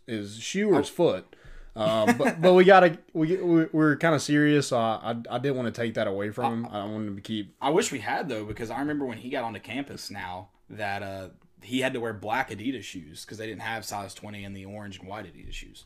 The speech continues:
Speaker 1: Yeah, like, at that point, like, d-, do you have tiers at, like, the, at Nike when you're, I guess they're over in China, <laughs> right? Where they make the shoes?
Speaker 2: Yeah.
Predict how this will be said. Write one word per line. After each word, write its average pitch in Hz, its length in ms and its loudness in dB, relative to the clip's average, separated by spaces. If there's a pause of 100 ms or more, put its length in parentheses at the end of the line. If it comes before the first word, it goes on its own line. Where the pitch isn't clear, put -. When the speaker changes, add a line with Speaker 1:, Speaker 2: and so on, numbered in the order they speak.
(120)
Speaker 1:
Yeah, 143 240 2
like, 117 220 2
at 131 80 -2
that 175 180 4
point, 120 320 0 (180)
like, 123 160 -6 (240)
d-, - 180 -14
do 147 120 0
you 202 80 6
have 139 180 0
tiers 170 760 0 (120)
at, 123 160 -2
like, 117 320 0
the, 107 340 -4 (960)
at 120 140 2
Nike 120 360 0
when 143 120 4
you're, 127 140 -4 (720)
I 117 60 -14
guess 110 220 -8
they're 90 140 -8
over 85 180 -10
in 85 60 -14
China, 95 380 -12
<laughs> 82 40 -18
right? 110 300 -8 (180)
Where 110 120 -10
they 98 100 -6
make 98 220 -8
the - 80 -20
shoes? 123 420 -10
Speaker 2:
Yeah. 107 240 -8